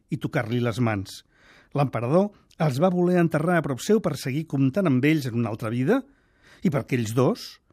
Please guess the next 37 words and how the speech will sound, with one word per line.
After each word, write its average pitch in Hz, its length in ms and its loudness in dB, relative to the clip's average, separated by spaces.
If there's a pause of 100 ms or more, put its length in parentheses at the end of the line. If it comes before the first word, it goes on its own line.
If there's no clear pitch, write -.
(320)
Eren 233 200 6
els 165 160 2
confidents? 123 800 -2 (100)
Els 156 160 2
millors 151 240 4
servents? 117 720 -4
Realment 147 460 -2
eren 139 240 0
parella? 117 480 -6 (760)
Les 165 200 6
relacions 170 420 4
homosexuals 143 640 2 (320)
estan 180 380 8
més 196 220 10
ben 156 160 6
documentades 127 640 2
en 110 100 2
la 101 100 -2
Grècia 131 300 2
i 117 60 2
la 117 80 2
Roma 110 220 -2
antigues 151 440 4
que - 80 0
en 117 140 2
l'Egipte 104 400 -2
faraònic. 107 640 -4 (460)
Sigui 139 380 2
cert - 300 -6
o 113 60 -2
no, 175 320 4 (560)
per 247 120 2
què - 100 0
s'amaga 107 380 -2
la 101 80 -4
seva 110 200 -2
tomba? 101 500 -4